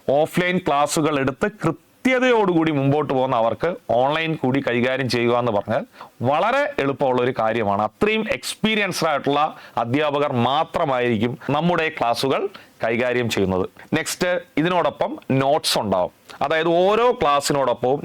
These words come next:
നോട്ട്സ് അറ്റാച്ച് ചെയ്തിട്ടുണ്ടാവും. നിങ്ങൾക്കത് ഡൗൺലോഡ് ചെയ്ത് പഠിക്കാവുന്നതാണ്, പ്രിന്റ് എടുക്കാവുന്നതാണ്, അല്ലെങ്കിൽ വായിച്ചു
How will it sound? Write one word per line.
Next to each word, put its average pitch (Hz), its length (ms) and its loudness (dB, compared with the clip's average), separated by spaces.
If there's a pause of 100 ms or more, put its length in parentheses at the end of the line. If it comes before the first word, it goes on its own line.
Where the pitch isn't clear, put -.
(100)
നോട്ട്സ് 151 340 2
അറ്റാച്ച് 131 380 -4
ചെയ്തിട്ടുണ്ടാവും. 117 580 0 (400)
നിങ്ങൾക്കത് 139 400 -2 (100)
ഡൗൺലോഡ് 139 480 2
ചെയ്ത് 113 160 2 (240)
പഠിക്കാവുന്നതാണ്, 110 800 0 (300)
പ്രിന്റ് 180 280 2
എടുക്കാവുന്നതാണ്, 117 680 0 (400)
അല്ലെങ്കിൽ 170 340 -2
വായിച്ചു 175 320 0